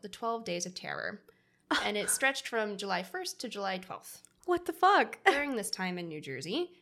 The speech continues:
Speaker 1: which was apparently the vacation spot for the wealthy,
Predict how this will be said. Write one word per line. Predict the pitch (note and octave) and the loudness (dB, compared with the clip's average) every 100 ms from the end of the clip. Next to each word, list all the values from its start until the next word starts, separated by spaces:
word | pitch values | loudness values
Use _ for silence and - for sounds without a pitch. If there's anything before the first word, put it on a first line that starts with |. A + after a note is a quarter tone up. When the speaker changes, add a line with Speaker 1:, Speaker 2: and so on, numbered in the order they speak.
| _ | _
Speaker 1:
which | G#3+ G#3 | -2 0
was | A3 | 0
apparently | G#3+ G3+ F3+ G3+ | -2 -2 -2 -4
the | F#3 | -6
vacation | F#3 F#3 F3+ F#3 | -6 -4 -4 -2
spot | F#3 D#3+ D#3 | -2 -2 -4
for | - | -4
the | D3+ | -4
wealthy, | - - G3 | -4 -6 -8